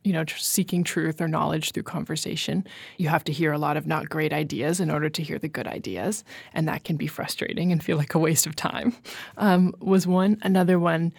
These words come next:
which I was thinking about too, is sort of the whole idea of a marketplace of ideas. You know, not everybody's ideas are valued the same, or,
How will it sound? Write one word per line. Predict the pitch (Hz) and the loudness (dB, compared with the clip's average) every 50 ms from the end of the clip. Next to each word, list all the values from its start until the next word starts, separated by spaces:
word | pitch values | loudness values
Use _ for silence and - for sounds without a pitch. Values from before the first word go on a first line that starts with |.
| - - - - - | -12 -20 -20 -4 -2
which | 180 175 156 - - - - | -2 0 0 -4 -8 -2 2
I | - 180 180 | 4 4 6
was | 170 170 165 160 | 4 4 2 0
thinking | - - 160 156 - 165 165 | -2 -2 -4 -2 -2 -2 0
about | 156 156 156 156 - | 0 0 -2 -2 -4
too, | - - 185 170 | -2 -2 0 0
is | 165 160 | 0 -2
sort | - 180 165 | -4 -4 -6
of | 165 156 - _ - | -6 -8 -10 _ -6
the | - 175 | -6 -4
whole | 156 175 170 | -2 0 0
idea | 165 165 156 170 160 | 0 0 2 2 2
of | 151 | 2
a | 160 | 2
marketplace | 156 151 165 165 160 - 175 - - 160 156 151 - | 4 4 4 4 2 0 -4 -2 -2 -2 -2 -2 -2
of | 160 - | -2 -2
ideas. | 151 151 147 - 156 - 101 104 147 175 190 - | -2 -2 -2 -4 -4 -4 -2 -2 -2 -2 -2 -2
You | 190 170 | -2 -2
know, | 156 | 0
not | 151 156 151 143 | -2 -2 -2 -2
everybody's | 139 156 165 156 143 139 156 - | -4 -4 -6 -6 -6 -6 -6 -6
ideas | 147 151 151 147 135 123 - | -8 -8 -6 -6 -6 -6 -6
are | - - | -8 -8
valued | - 131 - - - 101 101 - - | -8 -8 -8 -6 -8 -8 -10 -10 -8
the | - | -8
same, | - - - - - 165 196 208 - - - - - - | -8 -6 -6 -4 -2 -2 -2 -4 -4 -10 -18 -20 -16 -4
or, | - 170 170 160 151 - - | 0 4 4 4 4 2 -2